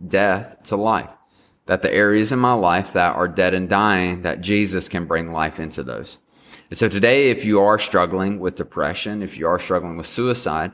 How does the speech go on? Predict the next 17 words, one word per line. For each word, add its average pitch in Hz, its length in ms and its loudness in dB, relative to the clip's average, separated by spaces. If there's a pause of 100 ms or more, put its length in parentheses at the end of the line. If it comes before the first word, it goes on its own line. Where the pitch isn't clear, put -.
(320)
um, 87 420 2
listen, 101 400 -2 (160)
this, 98 460 0
your 95 160 0
spirituality 110 720 2
isn't 95 220 0
an 87 80 -4
excuse - 440 -6
to 92 80 -4
not 87 260 0
get 82 160 -6
help. - 420 0
It's - 200 -10
not 92 260 0
an 92 100 -4
excuse 90 600 -8
to, 85 320 -6